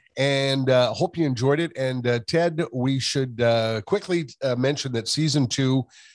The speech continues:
uh, has been, uh, drawn up. The schedule was drawn up, and then the pandemic arrived and put us off schedule.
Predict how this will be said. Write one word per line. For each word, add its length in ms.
uh, 240
has 240
been, 380
uh, 720
drawn 340
up. 220
The 80
schedule 560
was 180
drawn 340
up, 280
and 200
then 200
the 80
pandemic 600
arrived 520
and 260
put 160
us 140
off 180
schedule. 520